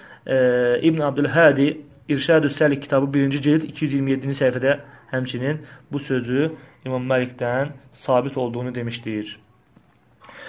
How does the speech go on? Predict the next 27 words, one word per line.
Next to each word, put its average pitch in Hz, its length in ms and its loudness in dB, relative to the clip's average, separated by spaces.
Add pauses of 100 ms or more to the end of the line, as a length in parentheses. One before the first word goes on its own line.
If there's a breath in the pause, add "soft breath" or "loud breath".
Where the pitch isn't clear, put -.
(260 loud breath)
Ondan 254 240 6
sonra 226 380 8
İmam 185 260 4
Malik 196 300 6
rahimehullahın 156 680 2
üçüncü 156 360 -2
sözü, 131 520 0 (340)
İmam 143 160 0
Malik 202 240 4
rahimehullahın 160 540 2
üçüncü 156 280 -6
sözü 165 500 0 (260 loud breath)
belədir 170 360 4
ki, 190 320 2 (680 loud breath)
İbn 180 180 2
Vəhb 233 440 6
deyir 214 200 -2
ki, 151 380 -4 (180)
İmam 151 180 0
Malik 175 240 6
rahimehullahın 151 500 2
tələbələrindəndir. 147 840 2 (1700 soft breath)
Deyir 254 160 6
ki, 247 60 4
"Səmi'tu 247 500 6
Malikan 240 580 8
su'ilə 226 540 4